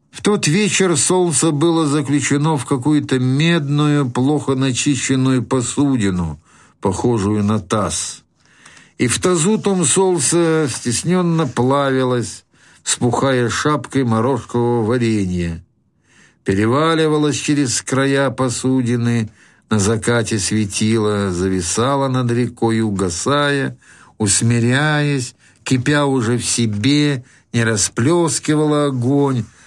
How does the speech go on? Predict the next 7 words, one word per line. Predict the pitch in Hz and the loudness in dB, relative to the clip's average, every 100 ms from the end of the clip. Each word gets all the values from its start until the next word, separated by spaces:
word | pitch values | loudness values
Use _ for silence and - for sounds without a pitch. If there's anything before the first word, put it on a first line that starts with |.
| _ | _
словно | - - 120 143 139 127 131 | -4 0 2 2 2 0 0
бы | 127 | 0
взгрустнуло, | 113 98 95 131 120 - 123 131 139 139 131 123 113 - - - | 0 -2 0 0 0 0 0 2 2 2 2 0 -4 -12 -20 -4
глядя | 104 107 131 120 127 | 0 0 0 0 0
на | 123 | 0
взбесившиеся | 110 110 117 - 123 101 117 110 101 110 | 0 0 0 2 0 0 0 0 0 -2
берега | 98 98 92 87 92 98 | 0 0 0 -2 -2 0